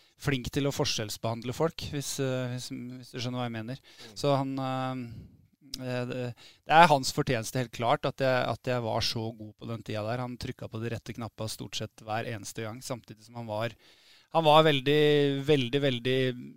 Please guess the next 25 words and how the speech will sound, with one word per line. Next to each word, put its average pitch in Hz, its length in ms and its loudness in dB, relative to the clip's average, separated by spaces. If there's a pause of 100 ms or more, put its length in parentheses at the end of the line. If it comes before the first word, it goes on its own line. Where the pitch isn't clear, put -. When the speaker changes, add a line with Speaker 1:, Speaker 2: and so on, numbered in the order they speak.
(200)
Speaker 1:
eh, 131 220 -4
medmenneskelig 123 1040 0
og 135 120 4
en 135 140 -2
kamerat, 131 640 0
samtidig 117 400 -4
som, 123 240 -6
eh, 123 300 -2
han 123 180 -4
var 113 200 0
sjefen, 117 440 -4
på 135 100 -6
en 131 60 -8
måte. 131 320 -8
Han, 139 120 -6
Speaker 2:
Mm. 123 140 -6
Speaker 1:
eh, - 1200 -10
eh, 123 60 -4
han 123 500 -4
full 143 320 2
av 147 120 8
omsorg 135 640 -2
for 135 200 -2 (100)
spillere 110 400 -4
sine, 117 260 -6